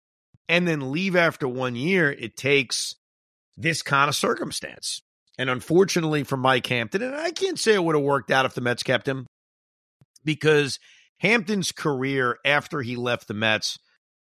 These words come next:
w-, you know, it had its moments. Like, I remember his first start he made for the Rockies after he left. He went out and pitched, I think it was, like, a complete game shutout or eight scoreless innings or whatever it was.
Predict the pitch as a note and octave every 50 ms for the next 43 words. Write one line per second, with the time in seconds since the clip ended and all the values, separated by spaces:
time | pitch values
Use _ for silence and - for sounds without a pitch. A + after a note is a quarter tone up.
0 | - - - - - - - - D#4+ - - C4 B3 B3+ _ _ _ - - -
1 | - - C4 G#3+ A#3 C4+ C4+ A3 - - G#2+ A2+ B2 B2+ D3+ F3 F#3+ A3+ A3 F#3
2 | - - - - _ _ _ _ _ - - E3+ E3+ E3 F3 F#3+ A#3 C4 B3+ A#3+
3 | A3+ G3 F#3 D3+ C#3 B2+ - - - - E3+ E3+ - - - E3 D#3+ D3+ C3+ C3
4 | B2 B2+ C3 C3+ B2+ - - B2 A2 G#2+ G2 A2 A#2 A#2+ A#2+ - - A#2 G2+ F2
5 | A2 A2 G#2 - - G2 F#2 F#2 F2 G2+ C#3+ E3 D#3+ A#2+ - - _ _ _ _
6 | _ _ _ _ _ - A#2+ B2 C3 D3 D#3 D#3 C#3+ C#3+ C3+ - G2+ - - B2+
7 | C3 - - - - - F3+ - - - - D#2 D#2 - - - - - - -
8 | C3+ C#3+ A#2+ - C3 B2 A2+ - - - G2+ A2 A#2 A2+ A2+ A2+ G#2+ F#2+ E2 F2
9 | A#2 A#2+ - - - - A#2 A#2+ A#2 A#2 A2+ - G#2+ G#2 G#2+ A2 A2 G#2+ F2+ G#2
10 | A2 A2 A2 G#2+ G#2 G#2+ G#2+ G2 G2+ G2+ A2 A2+ A2 G#2+ -